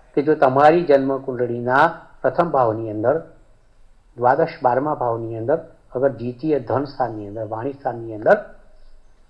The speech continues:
બીજા ભાવની અંદર જો આ ગ્રહો ગોઠવાયેલા હોય, ભલે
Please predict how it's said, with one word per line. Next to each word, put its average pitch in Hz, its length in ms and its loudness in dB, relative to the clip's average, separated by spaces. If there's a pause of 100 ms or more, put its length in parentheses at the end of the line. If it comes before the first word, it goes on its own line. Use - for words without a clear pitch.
(220)
બીજા 143 240 8
ભાવની 113 360 4
અંદર 143 340 2 (1120)
જો 135 420 6 (680)
આ 175 220 8
ગ્રહો 143 380 4
ગોઠવાયેલા 135 640 6
હોય, 127 260 8
ભલે 160 340 6